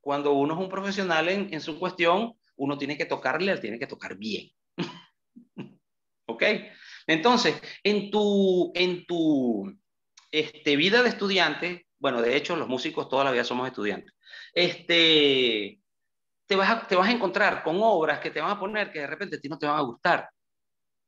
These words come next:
O sea, te estoy algo que, te estoy diciendo algo que, que te lo digo por experiencia, lo he vivido. Entonces,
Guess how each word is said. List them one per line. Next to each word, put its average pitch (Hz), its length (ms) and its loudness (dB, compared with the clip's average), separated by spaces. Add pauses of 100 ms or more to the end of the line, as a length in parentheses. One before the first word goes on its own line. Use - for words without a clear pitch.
(760)
O - 20 -20
sea, 143 200 2
te 127 60 0
estoy 147 200 0
algo 196 260 4
que, 185 360 0
te 156 60 -2
estoy 156 160 -4
diciendo 208 340 2
algo 208 240 2
que, 202 240 0 (760)
que 165 80 -10
te 165 160 -8
lo 147 120 -4
digo 147 200 -4
por 185 140 -2
experiencia, 143 500 -6
lo 117 100 -2
he 135 40 0
vivido. 135 240 0 (320)
Entonces, 202 580 0